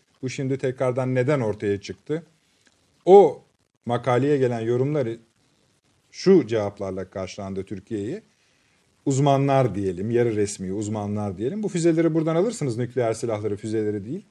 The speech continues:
Nükleer silahları alırsınız ama oraya Rus, Rus nükleer silahları da gelebilire kadar iş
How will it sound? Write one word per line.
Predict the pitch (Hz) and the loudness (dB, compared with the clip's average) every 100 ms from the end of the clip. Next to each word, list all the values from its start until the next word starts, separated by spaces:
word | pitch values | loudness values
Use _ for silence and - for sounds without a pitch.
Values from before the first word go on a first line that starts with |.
| _ _ _ - | _ _ _ -8
Nükleer | 123 147 139 | -4 2 2
silahları | 135 147 139 156 | 2 -2 -2 -2
alırsınız | 185 254 214 147 | -4 -6 -4 -2
ama | 147 151 | -2 2
oraya | 156 | 2
Rus, | 147 151 147 | 2 -2 -6
Rus | 143 156 160 | -6 -6 -6
nükleer | 139 151 143 | -2 0 0
silahları | 147 143 139 139 | 0 0 2 0
da | 120 | 0
gelebilire | 101 117 123 123 143 165 | 0 0 0 2 2 0
kadar | - 117 170 | 0 -4 -4
iş | 139 135 | -6 -12